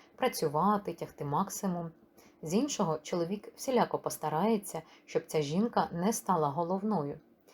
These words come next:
і пробує ставити її на місце насмішками, образами,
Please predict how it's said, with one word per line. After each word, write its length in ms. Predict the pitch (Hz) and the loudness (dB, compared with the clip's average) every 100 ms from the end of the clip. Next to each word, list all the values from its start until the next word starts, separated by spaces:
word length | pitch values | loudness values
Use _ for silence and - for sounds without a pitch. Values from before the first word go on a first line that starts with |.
| - - | -20 -12
і 40 | - | -4
пробує 420 | - 240 202 226 | 4 4 6 4
ставити 480 | 226 185 185 214 196 | 2 0 0 0 -2
її 200 | 170 185 | -2 2
на 120 | 202 | 2
місце 480 | 170 160 - - 156 - _ | 2 0 -4 -6 -8 -10 _
насмішками, 760 | 247 - 165 180 - 190 175 175 - - | -6 -4 -4 -4 -4 -4 -4 -6 -10 -6
образами, 720 | 226 160 160 160 180 175 | 2 6 6 4 -2 -2